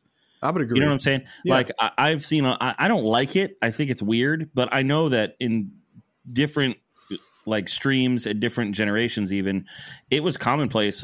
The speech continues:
Speaker 2: I mean, I remember hearing sermons where a
Speaker 1: Yeah.
Speaker 2: pastor told a whole story and then was like, "I just made that up to
Speaker 1: Oh.
Speaker 2: make a point," you know? Like,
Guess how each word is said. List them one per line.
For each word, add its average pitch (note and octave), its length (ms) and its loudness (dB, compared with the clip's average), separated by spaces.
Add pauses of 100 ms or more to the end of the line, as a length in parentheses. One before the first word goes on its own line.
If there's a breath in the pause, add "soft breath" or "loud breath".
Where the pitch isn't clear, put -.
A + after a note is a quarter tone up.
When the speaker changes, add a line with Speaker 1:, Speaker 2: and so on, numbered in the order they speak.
Speaker 2:
I G#2+ 80 0
mean, A2 140 2
I A#2 100 2
remember A#2 340 0
hearing G#2+ 320 0
sermons G2+ 380 -4
where F#2+ 120 0
a F2+ 40 -4
Speaker 1:
Yeah. - 60 -12
Speaker 2:
pastor G2+ 280 -2
told G#2+ 280 -2
a - 20 -4
whole G2 180 -2
story G#2+ 280 -2
and G2 100 0
then F#2+ 120 0
was F#2 120 -2
like, F#2+ 220 -2
"I G#2 80 0
just F#2 200 -4
made F#2 160 -2
that F2 160 -2
up D2+ 260 -4 (580 soft breath)
to F3+ 140 2
Speaker 1:
Oh. - 20 4
Speaker 2:
make G#2 180 0
a F#2+ 40 -2
point," F2 360 -2
you G#2+ 100 0
know? A2+ 200 0 (260 loud breath)
Like, C#3 260 -2